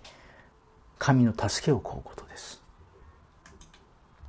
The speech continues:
弟子たちはその父親が悪霊に取り憑かれ苦しんでいる息子を連れてきたとき、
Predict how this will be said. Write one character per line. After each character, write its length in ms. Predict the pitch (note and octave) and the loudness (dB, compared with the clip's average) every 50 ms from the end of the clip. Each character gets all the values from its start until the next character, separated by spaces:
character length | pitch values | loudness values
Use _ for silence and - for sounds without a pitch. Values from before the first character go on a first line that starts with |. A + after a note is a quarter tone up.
| - - _ - - - - - - _ _ - _ - - - _ _ _ _ _ _ - - _ _ _ _ _ - _ - - | -20 -20 _ -20 -20 -20 -20 -20 -20 _ _ -20 _ -20 -20 -20 _ _ _ _ _ _ -20 -20 _ _ _ _ _ -20 _ -4 4
弟 140 | C3 D3 D3+ | 8 8 8
子 80 | - | 8
た 120 | - E3+ - | 6 2 2
ち 120 | - - | 4 2
は 80 | B2+ A2+ | 2 2
そ 140 | - C3+ | 4 2
の 100 | C#3 C#3+ | 2 2
父 300 | C#3 - - - - D3+ | 2 0 -2 0 6 8
親 160 | C#3+ C#3+ C3+ C3 | 8 8 8 8
が 140 | B2+ B2+ | 6 4
悪 220 | A#2 - - - D3+ | 4 4 0 2 4
霊 140 | E3+ E3 D#3+ | 6 8 8
に 120 | D#3 D#3 | 6 6
取 180 | - D3 C#3+ C#3+ | 6 6 4 4
り 60 | C3+ | 4
憑 120 | - - | 0 -2
か 140 | - - C#3 | 2 2 4
れ 100 | A#2+ A#2 | 4 2
苦 240 | - - - C#3+ C#3+ | 0 0 2 2 2
し 180 | - - - | 2 4 4
ん 120 | D3+ C#3+ B2+ | 4 6 6
で 80 | A#2 | 6
い 60 | A2+ G#2+ | 4 4
る 100 | G2+ G2 | 2 0
息 220 | G#2 F#2+ - - | -2 -2 -4 -6
子 140 | - - A2 | -4 -2 -2
を 60 | G#2 - - - | -2 -2 -2 0
連 140 | C3+ C#3 B2+ | 0 0 0
れ 20 | |
て 180 | C3 - C3+ - - - - - - - | 0 -2 -6 -6 -6 -20 -20 -20 -16 -10
き 140 | - - - | -8 -6 -2
た 140 | - C3 A#2+ | -2 -2 -2
と 140 | - G2+ | -2 -6
き、 140 | - - - | -6 -6 -8